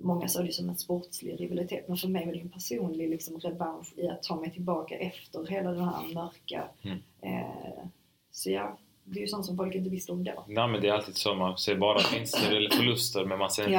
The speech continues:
Speaker 1: Ja.
Speaker 2: arbetet
Speaker 1: Nej.
Speaker 2: bakom och,
Speaker 1: Ja, man ser
Speaker 2: och
Speaker 1: inte människan och bara, och det är ju än en gång många unga människor.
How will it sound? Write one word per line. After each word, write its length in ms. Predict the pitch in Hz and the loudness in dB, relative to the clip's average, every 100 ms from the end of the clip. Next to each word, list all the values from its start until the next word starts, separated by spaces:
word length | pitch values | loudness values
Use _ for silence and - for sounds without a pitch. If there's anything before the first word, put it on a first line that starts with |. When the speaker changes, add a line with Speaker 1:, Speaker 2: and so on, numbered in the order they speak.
| 135 | 6
Speaker 1:
Ja. 60 | |
Speaker 2:
arbetet 420 | 98 113 - - 95 | 6 4 0 -4 2
Speaker 1:
Nej. 200 | 117 120 | 4 4
Speaker 2:
bakom 300 | - 104 101 | 4 2 4
och, 80 | 101 | 4
Speaker 1:
Ja, 120 | 220 226 | 4 4
man 120 | 226 | 4
ser 120 | 226 | 4
Speaker 2:
och 60 | - | 0
Speaker 1:
inte 120 | 214 | 0
människan 500 | 240 254 - 175 180 | -2 -2 -6 0 2
och 120 | 190 | 2
bara, 520 | 190 190 180 175 175 180 | 2 4 4 2 -2 -4
och 160 | 208 | -4
det 60 | 226 | -2
är 100 | 208 | 0
ju 80 | 190 | 0
än 280 | 202 208 190 | 0 -2 -4
en 60 | |
gång 160 | 226 196 | -4 -6
många 240 | 202 175 | -4 -4
unga 380 | 190 247 208 170 | -4 -4 -4 -6
människor. 600 | 202 247 - 165 170 | -6 -6 -8 -6 -4